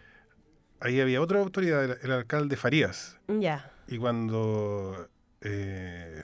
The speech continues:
Speaker 1: estaba la, la decisión de hacer esa escultura, él habla conmigo y me dice que tiene muchas aprensiones respecto de que esto lo puedan dañar,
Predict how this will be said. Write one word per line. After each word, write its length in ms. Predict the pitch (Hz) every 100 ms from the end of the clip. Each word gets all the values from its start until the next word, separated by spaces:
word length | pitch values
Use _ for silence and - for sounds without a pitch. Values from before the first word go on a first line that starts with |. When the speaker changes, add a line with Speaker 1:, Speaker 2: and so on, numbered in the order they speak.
| -
Speaker 1:
estaba 320 | - 127 147
la, 340 | 147 131 113
la 140 | 110 113
decisión 380 | 104 104 156 156
de 40 |
hacer 180 | 123 139
esa 180 | 143 143
escultura, 540 | - 120 113 156 156 151 - -
él 100 | 117
habla 200 | 127 143
conmigo 360 | 135 127 151 135
y 40 |
me 80 | 117
dice 260 | 127 - 117
que 120 | 117
tiene 320 | 110 123 123
muchas 300 | 123 135 156
aprensiones 580 | 131 117 104 175 170 117
respecto 480 | 110 110 139 - 127
de 80 | 120
que 80 |
esto 160 | 123 127
lo 100 | 117
puedan 260 | 123 120 113
dañar, 600 | 107 127 135 131 123